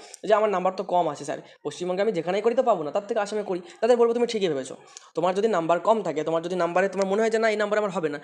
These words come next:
তাহলে তুমি আসামে করো, কোনো প্রবলেম নেই। যদি না হয় তাহলে আর কী করা যাবে? কিন্তু ওয়েস্ট বেঙ্গলে করলে তো হবে না। ধরো তোমার এইটটি পার্সেন্ট নাম্বার, তোমার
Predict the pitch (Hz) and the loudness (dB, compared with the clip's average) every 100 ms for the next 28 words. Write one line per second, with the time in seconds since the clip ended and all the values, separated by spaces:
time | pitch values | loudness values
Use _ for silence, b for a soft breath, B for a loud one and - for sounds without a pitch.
0 | B B B 202 269 269 254 233 269 262 | B B B 0 2 2 0 0 -2 0
1 | 220 185 233 247 208 170 160 165 B B | 0 2 2 2 2 0 -2 -8 B B
2 | 165 208 220 190 214 226 214 202 170 143 | -4 -2 2 4 4 4 2 0 -4 -4
3 | 135 135 - B B 233 185 165 185 240 | -4 -4 -8 B B 0 2 2 2 2
4 | 240 254 262 262 262 160 127 190 220 208 | 4 4 6 4 4 0 -2 0 2 2
5 | 202 208 208 208 165 175 143 139 180 | 0 -2 -2 -2 -2 -2 -2 -2 -2